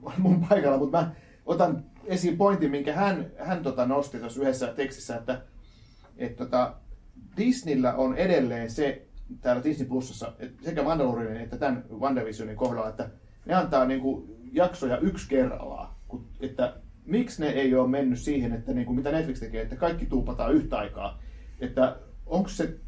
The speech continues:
hänen mielestä se oli hyvä ratkaisu, että, että, että, että tulee, niinku, tälleen perinteiseen tyyliin yksi jakso kerrallaan. Mut mitä mieltä te olette? Haluaisitteko te katsoa, niinku, ne kaikki kerralla tai, niinku, useamman kerralla? Onks tää hankalaa nyt? Miten se hittoo, että nyt eletään nykyaikaa? Miksi pitää odottaa aina uutta jaksoa?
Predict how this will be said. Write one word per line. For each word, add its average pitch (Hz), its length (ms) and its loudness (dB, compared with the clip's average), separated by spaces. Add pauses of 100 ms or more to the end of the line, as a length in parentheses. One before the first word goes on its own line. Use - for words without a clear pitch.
(460)
hänen 220 260 4
mielestä 151 240 2
se 160 80 0
oli 165 140 2
hyvä 196 220 6
ratkaisu, 113 400 -4
että, - 160 -6
että, - 320 -6
että, - 160 -6
että - 140 -8
tulee, 127 260 0
niinku, 117 180 -4
tälleen 127 200 2
perinteiseen 117 520 0
tyyliin 123 220 0
yksi 123 180 -4
jakso - 160 -10
kerrallaan. 117 320 -4
Mut 117 100 -8
mitä 196 200 6
mieltä 139 200 0
te 151 80 0
olette? 127 180 2
Haluaisitteko - 380 4
te 147 80 -2
katsoa, 139 440 0 (260)
niinku, 139 160 0
ne 147 80 4
kaikki 175 300 6
kerralla 135 280 2
tai, 151 120 4
niinku, 196 220 4
useamman 131 380 6
kerralla? 131 300 2
Onks 160 160 2
tää 175 120 6
hankalaa 151 400 4
nyt? 139 160 2
Miten 170 200 -2
se - 100 -8
hittoo, 139 280 -2
että 151 120 -2
nyt 160 140 -2
eletään 143 260 2
nykyaikaa? 147 340 0
Miksi 185 120 -2
pitää 151 200 6
odottaa 156 400 4
aina 120 160 0
uutta 120 200 -4
jaksoa? 110 320 -6